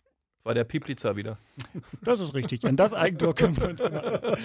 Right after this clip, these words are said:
Speaker 1: Da
Speaker 2: So.
Speaker 1: stand ich drei Meter daneben. Das
Speaker 2: Ah, ist
Speaker 1: werd
Speaker 2: das
Speaker 1: ich nicht
Speaker 2: schön.
Speaker 1: vergessen.
Speaker 2: Müssen wir sachlich noch irgendwas klären?
Speaker 1: Nö.
Speaker 2: Ich habe neulich einen Podcast gehört von den Kollegen mit, äh, von der Zeit mit Herbert Grönemeyer. Der geht fast fünf Stunden.
Speaker 1: Oh.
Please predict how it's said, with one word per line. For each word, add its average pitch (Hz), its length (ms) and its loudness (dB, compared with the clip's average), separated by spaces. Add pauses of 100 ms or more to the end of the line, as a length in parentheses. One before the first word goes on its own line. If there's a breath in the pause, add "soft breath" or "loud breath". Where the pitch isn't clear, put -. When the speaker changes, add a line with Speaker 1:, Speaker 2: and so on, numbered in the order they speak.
(400 loud breath)
Speaker 1:
Da 131 140 4
Speaker 2:
So. - 60 2
Speaker 1:
stand 151 160 4
ich 147 100 2
drei 147 220 6
Meter 143 180 4
daneben. 123 400 2
Das 117 140 0
Speaker 2:
Ah, 147 80 6
ist 139 60 2
Speaker 1:
werd 117 100 0
Speaker 2:
das 120 80 -2
Speaker 1:
ich 120 60 -4
nicht 113 80 -2
Speaker 2:
schön. 110 80 -2
Speaker 1:
vergessen. 110 260 -2
Speaker 2:
Müssen 170 160 4
wir 180 100 6
sachlich 180 300 2
noch 196 180 2
irgendwas 202 480 0
klären? 196 420 -2 (420)
Speaker 1:
Nö. 123 320 -6 (200)
Speaker 2:
Ich 127 80 4
habe 156 120 6
neulich 160 200 4
einen 151 80 2
Podcast 165 460 2
gehört 151 240 4
von 156 100 -2
den 147 100 4
Kollegen 147 300 2
mit, 139 140 2 (200)
äh, 131 200 0
von 135 320 2
der 120 180 -2
Zeit 139 400 2
mit 143 140 2
Herbert 147 260 2
Grönemeyer. 120 500 4
Der 120 100 0
geht 123 180 -2
fast - 240 -2
fünf 202 340 4
Stunden. 139 480 2 (300)
Speaker 1:
Oh. 131 200 0